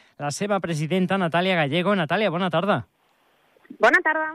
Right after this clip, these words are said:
Speaker 1: Arriba una nova edició del Mundial de Trial, però aquesta, Natàlia, és més especial, eh? Vint-i-cinquena.
Speaker 2: Ah, exacte, molt contents, és un rècord. Aquest matí es comentava en roda de premsa, cap federació, cap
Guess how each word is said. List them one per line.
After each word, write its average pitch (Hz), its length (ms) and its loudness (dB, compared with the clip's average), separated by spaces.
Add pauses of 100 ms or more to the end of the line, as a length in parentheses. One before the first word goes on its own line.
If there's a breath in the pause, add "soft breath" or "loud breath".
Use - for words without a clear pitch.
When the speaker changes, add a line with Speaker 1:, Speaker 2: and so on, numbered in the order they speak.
(120)
Speaker 1:
Arriba 147 640 -2
una 185 480 -2
nova 220 160 -2
edició 208 300 -4
del 226 120 -2
Mundial 185 380 -2
de 214 80 -2
Trial, 175 240 -2
però 190 160 -2
aquesta, 175 560 -2
Natàlia, 185 480 0
és 165 100 -8
més 170 140 -2
especial, 170 560 -2
eh? 170 80 -2
Vint-i-cinquena. 156 800 -2 (960 soft breath)
Speaker 2:
Ah, 208 240 0
exacte, 220 420 -8
molt 214 300 -10
contents, 247 560 -8
és 226 80 -6
un 220 160 -10
rècord. 220 400 -2
Aquest 220 180 -8
matí 202 220 -10
es - 80 -20
comentava 196 400 -4
en - 80 -14
roda 185 240 0
de 180 80 -2
premsa, 208 460 -2 (100)
cap 196 160 4 (180)
federació, 196 540 -2
cap 196 160 -2